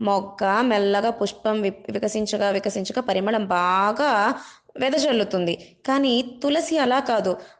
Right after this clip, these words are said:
తులసి పుట్టడంలోనే పరిమళంతో పుడుతుందట. కనుక తులసి దళము, తులసి మొక్కలు, తులసి ఆకులు ఎక్కడైతే ఉంటాయో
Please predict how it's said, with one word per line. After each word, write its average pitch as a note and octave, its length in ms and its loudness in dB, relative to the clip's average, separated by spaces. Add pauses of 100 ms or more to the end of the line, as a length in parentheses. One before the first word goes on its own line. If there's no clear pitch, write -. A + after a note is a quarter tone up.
(300)
తులసి C#4+ 360 2
పుట్టడంలోనే D#4 1040 0
పరిమళంతో C4+ 640 2
పుడుతుందట. F#3+ 600 -2 (420)
కనుక G#3+ 540 0 (280)
తులసి A#3 400 0
దళము, G#3+ 600 0 (280)
తులసి A3+ 360 0
మొక్కలు, A3 640 0 (340)
తులసి A#3+ 340 0
ఆకులు A3 640 2 (260)
ఎక్కడైతే A#3 520 0
ఉంటాయో A#3+ 580 2